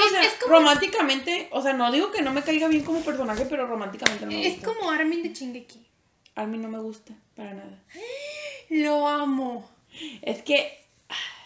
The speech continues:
Speaker 1: ay, yo soy, yo soy muy hater, amiga, y pues como que no me cae nada bien ni
Speaker 2: Es que,
Speaker 1: Armin
Speaker 2: mira,
Speaker 1: ni Aang.
Speaker 2: a ver,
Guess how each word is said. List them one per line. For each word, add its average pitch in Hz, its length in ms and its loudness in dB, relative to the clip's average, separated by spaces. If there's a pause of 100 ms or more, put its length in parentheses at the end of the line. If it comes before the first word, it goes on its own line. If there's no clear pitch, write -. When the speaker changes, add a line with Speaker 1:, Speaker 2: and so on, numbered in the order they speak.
(200)
Speaker 1:
ay, - 180 -12
yo 240 140 -4
soy, 254 240 -6
yo 240 120 0
soy 269 160 -2
muy 269 160 -4
hater, 214 380 -6
amiga, 202 300 -6
y 220 220 -4
pues 214 180 -6
como 220 200 -4
que 214 120 -6
no 208 80 -6
me 226 100 -6
cae 240 140 -6
nada 233 220 -6
bien 240 200 -4
ni 233 100 -4
Speaker 2:
Es 226 60 2
que, 233 80 4
Speaker 1:
Armin 247 240 0
Speaker 2:
mira, 269 300 0
Speaker 1:
ni 226 120 -2
Aang. 196 300 -2 (220)
Speaker 2:
a 294 120 4
ver, 240 220 -2